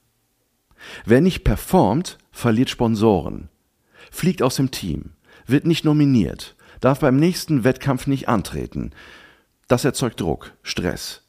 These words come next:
Schlafstörung, Ängste bis hin zu Depression und Burnout. Das Immunsystem wird geschwächt und die Verletzungsgefahr steigt. Erinnert Sie das an Ihre Position?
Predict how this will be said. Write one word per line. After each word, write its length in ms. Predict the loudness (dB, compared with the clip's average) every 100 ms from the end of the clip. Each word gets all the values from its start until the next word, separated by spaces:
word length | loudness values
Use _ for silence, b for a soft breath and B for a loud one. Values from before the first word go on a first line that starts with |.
| _
Schlafstörung, 800 | -4 0 0 0 -4 -6 -10 -18 _ _
Ängste 520 | -2 0 -2 -8 -10 0
bis 240 | 2 2
hin 160 | 0 0
zu 100 | 0
Depression 600 | 0 2 0 2 4 4
und 160 | 2
Burnout. 560 | 0 -2 -4 -8 -12 -18 _ _ _ -2
Das 200 | 0 2
Immunsystem 760 | 2 4 2 0 0 0 0
wird 140 | -4
geschwächt 500 | -6 -2 0 -2 -4 -14 B B B B
und 160 | B 0
die 60 | 2
Verletzungsgefahr 880 | 2 2 2 -2 -2 -4 -4 -4
steigt. 560 | -6 -6 -8 -10 -20 -20 _ _ _ _ _ _ _ _ B B B B B
Erinnert 320 | 4 4 2
Sie 80 | 2
das 160 | 2
an 140 | 2 2
Ihre 180 | 0 0
Position? 800 | 0 0 -2 -2 0 0 -2